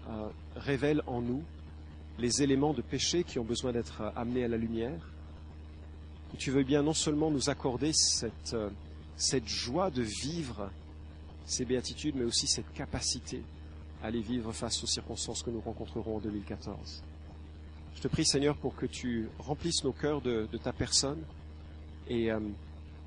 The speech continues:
ouais, qu'on puisse, euh, faire le constat, fin deux mille quatorze, que ton œuvre a été encore excellente et supérieure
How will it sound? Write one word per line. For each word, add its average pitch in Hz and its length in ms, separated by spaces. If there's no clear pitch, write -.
ouais, 135 140
qu'on 127 140
puisse, - 320
euh, 113 160
faire 147 180
le 143 100
constat, 139 440
fin 151 240
deux 143 100
mille 135 140
quatorze, 123 440
que - 80
ton 127 220
œuvre 135 260
a 113 60
été 110 320
encore 117 340
excellente 117 800
et 120 80
supérieure 113 640